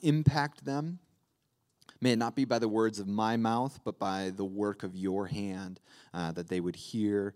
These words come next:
and that they would receive and they would live in accordance, uh, with your, your scriptures. So, Lord, we just ask all of this in your holy and matchless name.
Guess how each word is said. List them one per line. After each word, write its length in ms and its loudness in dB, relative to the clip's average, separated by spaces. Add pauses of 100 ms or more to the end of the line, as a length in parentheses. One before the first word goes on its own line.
(200)
and 80 -8
that 100 -8
they 80 -6
would 160 -6
receive 760 -6 (220)
and 80 -8
they 60 -6
would 140 -8
live 880 -2 (260)
in 100 -8
accordance, 1000 -8 (280)
uh, 220 -14 (140)
with 160 -20
your, 340 -12 (500)
your 140 -12
scriptures. 720 -12 (380)
So, 140 -10
Lord, 160 0
we 60 -2
just 140 -8
ask 260 -6
all 160 4
of 80 2
this 240 -2
in 80 -4
your 140 -6
holy 380 -2
and 180 -8
matchless 520 -10
name. 340 -12